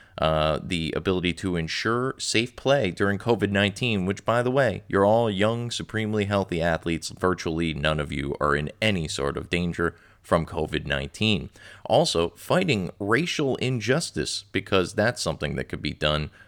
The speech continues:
via some sort of charter, as if we haven't already tried that before. They want to secure economic rights and fair compensation. Um, apparently, the education that they're provided is not enough. I'm actually a little bit loose on this one. I think players should be able to earn rights based on their own image and likeness and name,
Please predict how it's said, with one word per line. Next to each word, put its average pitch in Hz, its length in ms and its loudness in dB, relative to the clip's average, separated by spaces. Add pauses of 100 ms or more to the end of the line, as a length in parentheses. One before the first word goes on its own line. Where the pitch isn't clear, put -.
via 80 320 0
some 73 220 -4
sort 80 260 -2
of 73 140 -8
charter, 98 440 2 (200)
as 71 220 0
if - 120 -8
we 80 120 0
haven't 78 260 -2
already 76 340 0
tried 73 360 0
that 71 200 0
before. 110 480 2 (280)
They 92 80 4
want 90 200 2
to - 80 -8
secure 110 380 0
economic 104 460 2
rights 117 260 4
and 69 140 -6
fair 104 240 2
compensation. 104 800 0 (480)
Um, 76 480 0
apparently, 107 580 0
the 104 180 4
education 85 540 0
that 67 140 -4
they're 71 100 0
provided 71 560 -2
is 71 100 -6
not 71 200 0
enough. 73 240 0
I'm 143 180 2
actually 110 380 2
a 87 60 2
little 90 180 2
bit 80 160 0
loose 85 300 -2
on 82 200 2
this 85 220 -2
one. 80 160 0
I 82 80 4
think 76 260 -4
players 73 260 2
should 65 160 -8
be 76 140 -2
able 71 180 -4
to - 160 -4
earn 73 280 -4
rights 76 240 -2
based 76 260 -4
on 73 120 -4
their 76 180 -2
own 76 140 -4
image 78 360 -4
and 73 160 -6
likeness 78 380 -2
and 67 100 -8
name, 107 380 0